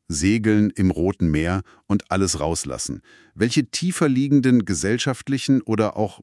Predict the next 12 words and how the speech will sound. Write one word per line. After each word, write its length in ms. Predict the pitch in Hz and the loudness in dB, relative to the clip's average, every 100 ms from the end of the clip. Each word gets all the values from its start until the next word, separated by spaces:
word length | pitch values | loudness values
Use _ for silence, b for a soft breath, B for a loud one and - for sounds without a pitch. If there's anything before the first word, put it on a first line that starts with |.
| - | -4
persönlichen 760 | 104 80 98 139 143 - 110 | -2 2 4 4 4 2 0
Tabus 520 | - 82 90 101 - - b b | 0 -2 -2 -2 -4 -8 b b
könnte 340 | - 107 98 | 2 4 4
das 220 | 78 76 92 | 0 -2 0
symbolisch 560 | 85 71 78 69 - | 0 2 -2 -2 -4
meinen? 320 | 67 58 55 - B B B B | -6 -6 -10 -14 B B B B
Gibt 160 | 143 143 | -2 -2
es 100 | - | -2
vielleicht 400 | 127 107 - 110 | -2 -2 -2 2
andere 480 | 147 160 147 147 | 4 4 2 0
rote 500 | - 85 101 139 - | -2 0 4 4 4
Meere? 460 | 127 127 135 151 | 4 4 2 0